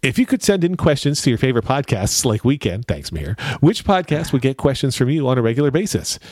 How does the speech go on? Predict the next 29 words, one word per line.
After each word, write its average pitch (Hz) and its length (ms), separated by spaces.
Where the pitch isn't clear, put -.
And 110 100
then 104 120
I 104 40
think 127 160
somebody 135 240
suggested 117 460
in 117 160
the 110 60
Discord 107 320
chat 107 200
that 104 100
I 107 100
would 104 160
choose 104 320
Judge 101 260
John 90 160
Hodgman. 131 460
I 117 100
do 196 140
send 120 200
in 107 80
<laughs> - 0
questions 123 340
to - 60
that 120 140
show, 135 160
so 127 200
yes. 98 360
Um, 139 480